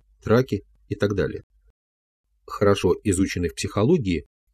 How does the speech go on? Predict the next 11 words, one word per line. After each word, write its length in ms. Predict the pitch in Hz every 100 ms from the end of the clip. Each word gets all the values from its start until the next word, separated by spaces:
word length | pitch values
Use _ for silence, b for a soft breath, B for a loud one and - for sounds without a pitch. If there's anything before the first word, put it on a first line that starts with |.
| -
и 80 | 104
еще 420 | 101 104 - 107
лучше 280 | 98 - 98
описаны 640 | - - 92 - 85 -
в 60 | _
художественной 640 | 107 98 80 - 87 87
литературе 580 | 92 113 120 165 196 175 - _ _ _ _ _
аффективные 640 | 107 - 113 - 156 127 117
переживания 760 | 101 95 95 113 117 110 104 -
безумной 640 | 90 101 101 117 107 104
любви. 440 | 110 101 95 85